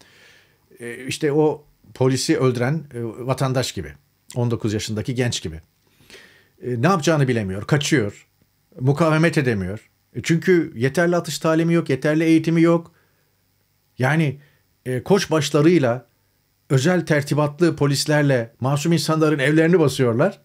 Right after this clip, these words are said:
Tek mukavemet yok, tek çakı çıkmıyor aramalarda. Cephanelik çıkan evlere de elini kolunu sallayarak gidiyor polis ve böyle de bir muam-, böyle de bir muam-, muameleyle karşılaşıyor. Bir, bir de cinnet haliyle ilgili haberler var. Bunları yeni kestim bu haberleri.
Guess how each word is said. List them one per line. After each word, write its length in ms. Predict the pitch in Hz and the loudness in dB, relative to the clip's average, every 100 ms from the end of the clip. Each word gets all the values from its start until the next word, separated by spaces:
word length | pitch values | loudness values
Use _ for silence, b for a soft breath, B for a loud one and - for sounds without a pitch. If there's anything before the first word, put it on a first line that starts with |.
| _ | _
Tek 200 | 190 185 | 2 2
mukavemet 520 | 156 147 131 113 104 | 0 0 0 0 -2
yok, 200 | 160 175 | -2 0
tek 180 | - 190 | 0 0
çakı 240 | 190 165 147 | -2 -2 -2
çıkmıyor 320 | 170 147 123 | -4 -2 0
aramalarda. 640 | 117 107 110 113 190 - b b b b b | 0 -2 -2 0 -2 -2 b b b b b
Cephanelik 540 | - 156 165 180 226 226 | 0 0 2 2 2 0
çıkan 260 | 185 165 | -2 0
evlere 380 | 147 143 139 143 | 2 2 2 2
de 60 | 226 | 2
elini 220 | 214 214 | 2 2
kolunu 260 | 190 190 | 0 0
sallayarak 420 | 220 214 226 226 156 | 0 0 2 2 0
gidiyor 260 | 127 120 | 0 0
polis 380 | 131 185 262 - b b | 0 -2 -2 -8 b b
ve 300 | 196 247 240 | 0 2 2
böyle 200 | 202 156 | 2 4
de 60 | 202 | 4
bir 60 | |
muam-, 500 | 226 202 180 180 165 - - | 2 2 2 0 -2 -6 0
böyle 260 | 190 160 | 2 4
de 80 | 185 | 4
bir 60 | 220 | 4
muam-, 380 | 185 170 165 - | 2 2 0 0
muameleyle 560 | 147 160 170 170 151 | 0 2 4 4 2
karşılaşıyor. 640 | 135 95 - 80 - 71 73 _ _ b b b b b b - | -2 -6 -10 -10 -12 -12 -16 _ _ b b b b b b -14
Bir, 260 | 139 185 160 | -2 -2 -2
bir 400 | 135 120 120 143 | -10 -10 -2 2
de 100 | 196 | 2
cinnet 300 | 139 185 - | 2 2 0
haliyle 400 | 110 110 104 104 | -2 -2 -2 -4
ilgili 180 | 104 107 | -4 -4
haberler 440 | 110 104 107 104 | -4 -4 -6 -6
var. 200 | 101 107 | -6 -4
Bunları 240 | 185 262 | -2 -2
yeni 200 | 226 240 | -2 -2
kestim 360 | 262 180 - 123 | 0 -2 -2 -4
bu 80 | 104 | -4
haberleri. 440 | 95 92 92 85 | -6 -8 -10 -14